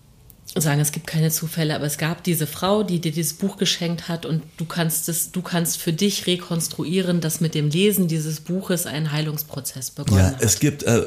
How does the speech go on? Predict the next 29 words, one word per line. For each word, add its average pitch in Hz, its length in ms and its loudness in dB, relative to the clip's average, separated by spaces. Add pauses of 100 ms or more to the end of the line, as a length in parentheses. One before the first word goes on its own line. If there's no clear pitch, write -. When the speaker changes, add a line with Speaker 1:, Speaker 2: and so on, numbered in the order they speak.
Speaker 2:
um, 113 300 4
wenn, 110 260 4
wenn 107 140 4
ich 107 160 -2
da 107 180 4
kurz, 147 540 2 (100)
also 101 180 2
es - 280 0
gibt - 400 0
nur 127 340 10
Zufälle, 160 680 0 (720)
wenn 127 180 8
du 156 60 8
mich 139 220 10
Speaker 1:
<laughs> - 80 6
Speaker 2:
fragst. 440 340 8 (840)
Und 131 320 4
es 113 280 4
gibt 139 280 2
aber 107 220 2
eine 113 200 6
Empfänglichkeit, 107 880 2
die 98 80 2
sich, 92 420 -2
die 98 140 -2
sich 92 380 -2 (500)
verschiebt - 1000 0 (680)
in 101 260 8
dir. 87 380 0